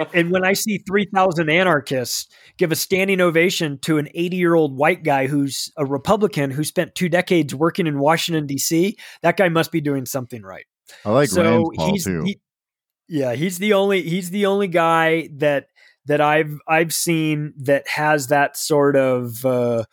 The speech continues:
Speaker 1: track record. I think it would, I think it's difficult. I think, I think Ron Paul is, is an anomaly. You know, I think, you know, and, and, and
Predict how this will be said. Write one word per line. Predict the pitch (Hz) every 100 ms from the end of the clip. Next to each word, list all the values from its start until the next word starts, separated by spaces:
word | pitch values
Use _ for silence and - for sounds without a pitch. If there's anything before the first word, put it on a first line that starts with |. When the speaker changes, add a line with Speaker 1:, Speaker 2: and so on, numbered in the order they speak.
| - - _ _ _ _ _ _ _ _ _ _ _ -
Speaker 1:
track | - 170 165 -
record. | 131 - 117 90 _ _ _ _
I | 180
think | 185 226 220
it |
would, | 220 196
I | 180
think | 220 220
it's | 180
difficult. | 220 214 196 156 - _ _ _ -
I | 170
think, | - 196 185 -
I | 170
think | 196 170
Ron | 170 180 180
Paul | 175 175 175
is, | 151 -
is | - 139 160
an |
anomaly. | 147 147 156 185 131 - - _ _
You | 151
know, | 156 156
I |
think, | 151 170 165
you | 170 185
know, | 185
and, | 160 190
and, | 165 147
and | 170 151 151